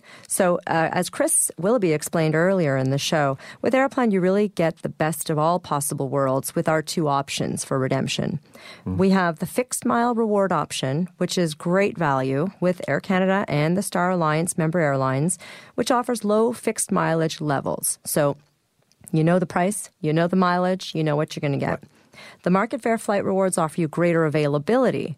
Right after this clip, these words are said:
Speaker 1: on the flights offered by Air Canada, Air Canada Express, and Air Canada Rouge at variable mileage levels. But that can work in your favor because often some of these great deals can happen where, uh, where a market fare flight reward will actually come in less than a fixed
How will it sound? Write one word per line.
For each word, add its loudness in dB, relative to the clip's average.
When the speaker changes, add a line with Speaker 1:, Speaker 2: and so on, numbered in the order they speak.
Speaker 1:
on 0
the 0
flights -2
offered -4
by 0
Air -2
Canada, 0
Air 0
Canada -2
Express, -2
and 0
Air 2
Canada 0
Rouge 0
at -2
variable 0
mileage -2
levels. -4
But -2
that 0
can -4
work 0
in 2
your 2
favor 0
because 0
often 0
some 0
of 0
these 0
great -2
deals 2
can -2
happen 2
where, 2
uh, -4
where 2
a 2
market -2
fare -2
flight 0
reward 0
will 2
actually -4
come 0
in 2
less 0
than -4
a -2
fixed -6